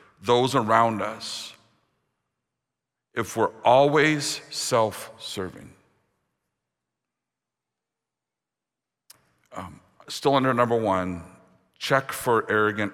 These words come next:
overconfidence, and it's verses thirty-eight through forty-one. "You don't know what you're asking," Jesus said. And this is what he said to him. "Can you drink the cup I drink, or be baptized with the baptiz-, baptism I am baptized with?"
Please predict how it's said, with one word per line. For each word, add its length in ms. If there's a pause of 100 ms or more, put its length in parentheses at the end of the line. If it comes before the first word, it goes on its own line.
overconfidence, 840
and 140
it's 120
verses 420
thirty-eight 460
through 140
forty-one. 640 (1400)
"You 160
don't 140
know 80
what 220
you're 100
asking," 500 (200)
Jesus 280
said. 220 (1800)
And 100
this 120
is 100
what 120
he 60
said 200
to 60
him. 80 (340)
"Can 200
you 140
drink 260
the 100
cup 300
I 160
drink, 280 (1120)
or 120
be 100
baptized 640
with 80
the 100
baptiz-, 460 (240)
baptism 560
I 140
am 80
baptized 400
with?" 280